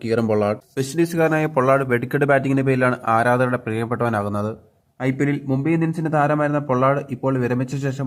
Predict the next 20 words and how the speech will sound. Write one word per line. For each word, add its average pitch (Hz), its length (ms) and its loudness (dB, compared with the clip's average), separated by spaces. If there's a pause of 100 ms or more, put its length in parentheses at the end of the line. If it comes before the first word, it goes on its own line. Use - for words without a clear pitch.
മുംബൈയുടെ 127 320 -2 (200)
പരിശീലക 139 420 0
സംഘത്തിനൊപ്പമാണ്. 135 760 -2 (520)
മറ്റു 147 300 -2
ടൂർണമെന്റിൽ 175 400 2 (160)
നിന്നെല്ലാം 147 320 0
വിരമിച്ചെങ്കിലും 135 520 0 (160)
ദ 127 140 0
ഹൺഡ്രഡ് 147 320 -2
ലീഗിൽ 147 280 -2
അദ്ദേഹം 123 280 -2
കളിക്കുന്നുണ്ട്. 110 460 -4 (580)
സൗത്ത് 131 240 -2
ഇന്ത്യൻ 151 180 -2
ബ്രേവ് 147 220 0
താരമായ 139 340 0 (140)
പൊള്ളാർഡ് 127 300 0 (240)
ട്രെന്റ് 143 280 0
റോക്സിനെതിരെ 147 640 -2
നടത്തിയ 135 280 -2